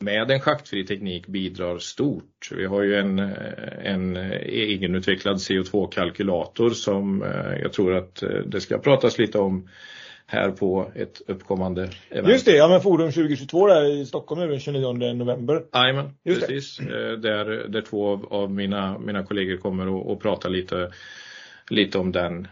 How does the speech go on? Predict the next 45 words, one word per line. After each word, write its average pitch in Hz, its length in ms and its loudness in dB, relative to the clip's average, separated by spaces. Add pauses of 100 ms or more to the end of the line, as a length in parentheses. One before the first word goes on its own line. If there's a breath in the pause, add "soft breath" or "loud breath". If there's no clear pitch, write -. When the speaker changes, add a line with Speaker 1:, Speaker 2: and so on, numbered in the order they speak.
(100)
Speaker 1:
Eh, 92 480 -2
och 98 680 -2 (380)
det, 104 320 0
det 104 100 2
är 110 120 6
ju 123 200 6
också 117 260 2
någonting 131 320 2
som 107 160 -2
känns, 104 460 -4
känns 110 200 0
bra 107 240 2
i 110 40 2
hjärtat 110 320 -2
när 127 100 0
man 117 140 0
jobbar 110 280 0
med 143 140 2
det 147 60 4
här, 107 160 2
liksom, 92 360 -6
att, 92 280 -10
eh, 101 80 -6 (380)
att - 420 -10
vi 101 100 -4
bidrar, 104 480 2 (320)
eh, 98 320 -10
med, 107 460 2
eh, 110 400 -4 (640)
att 104 80 -6
bespara 107 580 -2
bland 156 240 2
annat, 95 380 -4
eh, 104 340 -4
C 101 200 -2
O 98 60 -2
två-utsläpp 90 720 -6
då, 90 120 -6
samtidigt 95 420 -2
som 95 140 -6
vi 92 80 -2
bidrar 90 340 -4
till 90 220 -4
den 87 140 -6
här, 85 220 -4